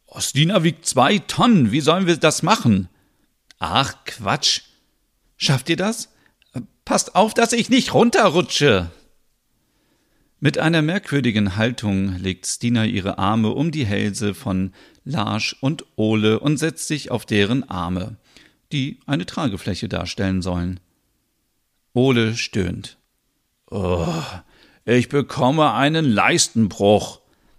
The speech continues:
Stina ruft, „Halt die Klappe!“ Lars, „Gleich haben wir es geschafft. Nur noch eine Etage.“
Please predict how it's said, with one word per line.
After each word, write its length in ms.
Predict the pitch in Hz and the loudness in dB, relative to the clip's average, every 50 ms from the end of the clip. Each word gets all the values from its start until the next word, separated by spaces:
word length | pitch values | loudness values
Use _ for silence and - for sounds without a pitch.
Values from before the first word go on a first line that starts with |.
| _ _ _ - | _ _ _ -16
Stina 320 | 196 - - - 165 156 143 | -12 -10 -6 -2 0 0 2
ruft, 360 | 123 104 117 113 - - - _ _ _ _ | 0 0 -2 -4 -4 -8 -18 _ _ _ _
„Halt 240 | - 151 170 170 | 2 2 2 2
die 180 | - 262 240 - | 0 -2 -2 -2
Klappe!“ 800 | - - - - 110 139 202 - - - 160 120 95 95 92 - _ _ _ _ _ _ _ _ _ _ _ _ _ _ | -6 -12 -8 -2 0 0 0 0 2 2 2 2 2 0 -4 -10 _ _ _ _ _ _ _ _ _ _ _ _ _ _
Lars, 480 | - 117 101 104 101 104 107 - - - _ _ _ _ _ _ _ _ _ _ _ _ _ _ | -6 -2 0 0 2 0 0 -4 -8 -10 _ _ _ _ _ _ _ _ _ _ _ _ _ _
„Gleich 280 | _ 123 143 208 190 - | _ 0 0 2 4 4
haben 160 | 185 185 165 | 4 6 6
wir 80 | 147 143 | 6 4
es 120 | 123 - | 4 2
geschafft. 540 | - 131 - - 117 95 87 - - - - _ - | 0 0 0 2 2 0 -2 -4 -8 -18 -16 _ 0
Nur 80 | 127 | 2
noch 180 | 156 165 165 - _ _ _ | 2 2 -2 -6 _ _ _
eine 420 | - 185 233 240 233 226 220 208 | 2 4 6 6 6 6 4 4
Etage.“ 580 | - - - - 131 117 107 92 90 87 92 87 | 2 0 0 0 2 2 2 2 0 -2 -4 -8